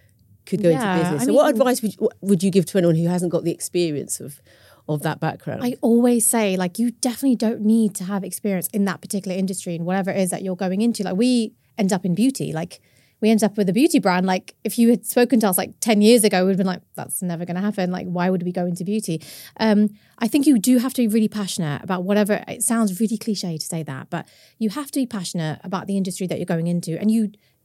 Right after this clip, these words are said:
Speaker 2: definitely don't need any experience to, to start, just because you can have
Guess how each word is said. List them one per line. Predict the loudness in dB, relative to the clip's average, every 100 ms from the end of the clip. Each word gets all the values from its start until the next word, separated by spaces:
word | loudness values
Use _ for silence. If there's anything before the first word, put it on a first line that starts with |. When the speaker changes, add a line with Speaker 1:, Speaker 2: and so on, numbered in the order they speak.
| _
Speaker 2:
definitely | 0 2 0 0
don't | 2 0 2
need | 0 0
any | -2 -2
experience | -2 -6 -2 0 0 -2
to, | -2 -4 -4
to | -4
start, | -2 2 0 0 -4 -6
just | -4 -4
because | -2 0 0 -2 -10 -10 -4
you | -2
can | 0
have | 0 2 0